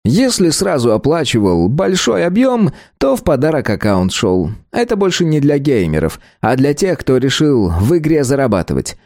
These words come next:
Как вы понимаете, деньги отсюда можно выводить. Час аренды капсулы стоил тысячу рублей, оптом дешевле.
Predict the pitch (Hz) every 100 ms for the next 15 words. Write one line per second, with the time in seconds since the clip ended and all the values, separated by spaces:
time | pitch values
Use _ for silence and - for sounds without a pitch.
0 | _ _ - 240 233 202 214 214 254 262
1 | 220 156 226 233 175 190 185 190 180 110
2 | 104 95 95 92 92 87 - _ _ _
3 | - 190 - 113 104 98 104 147 160 -
4 | 240 262 - 120 190 - 104 135 - 92
5 | 76 82 92 101 - 214 247 123 98 85
6 | - 90 80 87